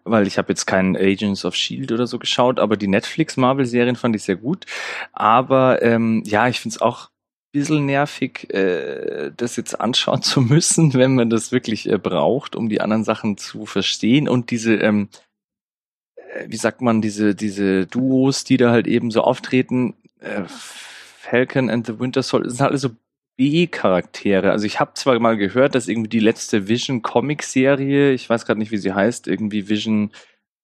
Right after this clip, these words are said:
The Vision wahrscheinlich nur, von Tom King anscheinend, dass die irgendwie vor zwei, drei Jahren oder so, äh, bahnbrechend und toll gewesen sein soll und vielleicht können sie da auch was draus machen. Ich hab sie nicht gelesen. Ja, und ich denk mal schon, dass die da gute Storylines haben, aber,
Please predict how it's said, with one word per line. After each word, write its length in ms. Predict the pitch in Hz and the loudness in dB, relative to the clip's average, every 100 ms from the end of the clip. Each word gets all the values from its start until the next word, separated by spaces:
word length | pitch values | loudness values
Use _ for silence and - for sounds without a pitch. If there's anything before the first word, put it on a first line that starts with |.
| - | -8
The 120 | 90 | 0
Vision 280 | 101 104 151 | 0 2 2
wahrscheinlich 460 | 131 - 147 139 147 | 2 0 -2 -2 -2
nur, 140 | 147 | -2
von 180 | - 104 | -2 -2
Tom 220 | - 98 | -2 -4
King 360 | - 156 147 92 | 0 0 0 -2
anscheinend, 540 | 82 - 85 90 110 - - - | -4 -4 -2 -2 -6 -8 -10 -4
dass 240 | - 104 - | -2 -2 -2
die 300 | 117 113 104 | -4 0 2
irgendwie 400 | 107 110 104 104 | 2 0 -2 -4
vor 220 | - 98 | 0 -2
zwei, 200 | - 98 | 0 0
drei 140 | 98 92 | 2 2
Jahren 220 | 90 120 | 2 2
oder 160 | 101 | 0
so, 320 | 95 101 101 - | 0 0 2 2
äh, 180 | 101 | 0
bahnbrechend 800 | 92 92 120 120 101 110 - 107 - | 0 -2 -2 -2 -4 -4 -4 -6 -4
und 180 | 104 - - | -8 -10 -2
toll 320 | 143 131 147 | 2 2 2
gewesen 380 | 139 120 127 117 | 0 0 -2 0
sein 200 | 110 113 | 0 2
soll 260 | 117 120 | 0 0
und 120 | 107 | -2
vielleicht 340 | - 107 107 - | -2 -2 -4 -6
können 180 | 120 113 | -4 -4
sie 80 | 113 | 0
da 120 | 71 | 0
auch 120 | 110 | 0
was 140 | 113 - | -4 -2
draus 200 | 92 - | -2 0
machen. 200 | 127 120 | -2 -2
Ich 60 | |
hab 100 | 117 | -4
sie 60 | 110 | -4
nicht 140 | 101 - | -6 -4
gelesen. 400 | 107 131 131 - _ _ _ _ _ _ _ _ _ - | -2 -4 -8 -14 _ _ _ _ _ _ _ _ _ -2
Ja, 100 | 143 | 0
und 100 | 127 | 0
ich 100 | - | 0
denk 180 | 123 | 0
mal 120 | 147 - | 0 0
schon, 180 | 151 | 0
dass 120 | 135 - | 0 2
die 80 | |
da 100 | 135 | 0
gute 260 | 117 139 143 | 0 0 -2
Storylines 600 | - 131 131 120 113 - | 0 2 4 2 0 -2
haben, 240 | 135 139 95 | 0 2 0
aber, 340 | 104 104 | 0 -2